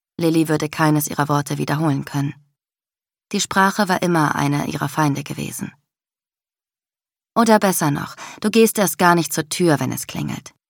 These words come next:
Tu so, als seist du nicht zu Hause. Und wenn er mich durchs Fenster sieht,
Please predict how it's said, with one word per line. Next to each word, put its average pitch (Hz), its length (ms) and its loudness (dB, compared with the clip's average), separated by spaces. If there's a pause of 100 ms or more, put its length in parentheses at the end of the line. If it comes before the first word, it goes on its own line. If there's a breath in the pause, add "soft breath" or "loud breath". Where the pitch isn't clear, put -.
(180)
Tu 254 220 2
so, 202 180 4
als 170 200 -2
seist 165 280 0
du 156 40 0
nicht 143 220 -2
zu 135 140 -6
Hause. 123 280 -8 (1040)
Und - 200 -8
wenn 185 120 -2
er 220 100 4
mich 226 180 2
durchs 196 220 -6
Fenster 190 420 0
sieht, 262 300 -6